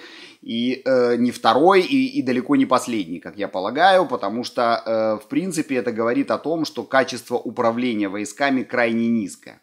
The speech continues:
Командир бригады вообще не должен находиться на передовой линии, вот в передовых окопах, он, э, должен руководить боем со своего командного пункта, руководить боем всей бригады. На месте командуют там командиры рот, ну, максимум командиры батальонов.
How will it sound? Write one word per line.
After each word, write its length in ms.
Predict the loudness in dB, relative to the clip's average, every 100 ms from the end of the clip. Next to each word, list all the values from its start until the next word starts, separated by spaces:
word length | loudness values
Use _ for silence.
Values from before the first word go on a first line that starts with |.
| -10
Командир 380 | -6 -2 -2
бригады 400 | -2 2 4 4
вообще 340 | 4 0 0 0
не 160 | 0
должен 480 | 2 4 2 2 -2
находиться 560 | -4 -4 -8 -10 -10 -8
на 140 | -6
передовой 480 | -6 -4 -4 -4 -4
линии, 320 | -4 -2 -2
вот 180 | -2 -6
в 40 |
передовых 520 | -8 -8 -4 -4 -4 -8
окопах, 560 | -4 -4 0 -2 -2 -18 -20 -18 -4
он, 300 | 0 0 -2
э, 300 | 0 2 2
должен 360 | 2 0 0 -2
руководить 540 | -4 0 0 0 -4 -10
боем 520 | 0 4 4 4 0
со 120 | -6
своего 360 | -8 -6 -4 -4
командного 580 | -2 0 0 -2 -6
пункта, 400 | -6 -8 -8 -4
руководить 460 | -4 -4 -6 -6 -8
боем 380 | -4 -2 -2 -2
всей 280 | -2 0 -2
бригады. 520 | -4 -4 -4 -4 -4
На 80 | -4
месте 340 | -2 -4 -6
командуют 540 | -4 0 0 -2 -10
там 120 | -12 -10
командиры 560 | -4 -4 -4 -6 -4
рот, 240 | -2 -2 -2
ну, 80 |
максимум 500 | -2 -2 -2 -6 -6 -6 -6
командиры 340 | -6 -4 -6
батальонов. 680 | -6 -2 -2 0 -4 -6